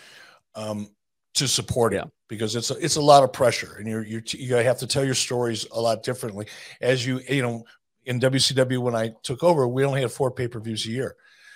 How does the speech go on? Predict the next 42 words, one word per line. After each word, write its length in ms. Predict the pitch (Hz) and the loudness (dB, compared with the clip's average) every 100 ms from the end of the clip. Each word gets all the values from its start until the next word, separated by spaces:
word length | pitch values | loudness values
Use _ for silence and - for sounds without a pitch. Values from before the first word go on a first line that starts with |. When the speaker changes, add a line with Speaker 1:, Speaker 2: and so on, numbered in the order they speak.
| - _ | -20 _
Speaker 1:
but 140 | 117 | -8
pay-per-view 420 | - 147 147 131 127 | -2 -2 0 -2 0
was 140 | 120 | -2
the 80 | 123 | -2
only 140 | 123 | -2
place 280 | 104 120 - | -2 -2 -2
we 80 | 117 | -6
could 140 | 113 | -4
make 220 | 113 113 | -4 -4
any 100 | 117 | -4
money. 300 | 117 139 110 | -2 -2 -2
So 160 | - 113 | -2 -2
I 20 | |
bumped 300 | 110 113 113 | -2 -4 -6
it 100 | 113 - | -8 -2
to 60 | |
six, 440 | - 151 131 - - | 0 0 -2 -4 -8
and 80 | |
I 40 | 95 | -10
went, 140 | 95 | -8
"Wow, 200 | 117 113 | -6 -4
that 180 | 92 127 | -6 -8
works 340 | - 104 - 98 | -8 -8 -10 -8
really 280 | 98 101 _ _ | -10 -10 _ _
good. 300 | 98 143 120 _ - - | -8 -8 -10 _ -18 -10
Let's 220 | - 165 - | -2 -2 0
do 180 | 120 | -2
Speaker 2:
<laughs> 0 | |
Speaker 1:
seven." 440 | 117 160 165 107 95 | 0 0 0 -2 -4
And 140 | 101 | -6
then 140 | 120 123 | -2 0
it 160 | 127 | -2
became 320 | 127 135 139 | -4 -2 0
eight, 240 | 143 120 101 | 0 0 -4
nine, 240 | 123 110 | -4 -4
ten, 260 | 95 127 110 | -4 -4 -6
twelve. 380 | - 185 147 104 - - - - | 0 2 2 0 -10 -18 -20 -10
W 220 | 113 110 127 | -6 -4 -2
W 260 | 127 131 | 0 2
E 100 | 190 | 0
followed 460 | 160 - 120 117 117 | 0 2 2 2 0
suit. 300 | - 254 | -2 -4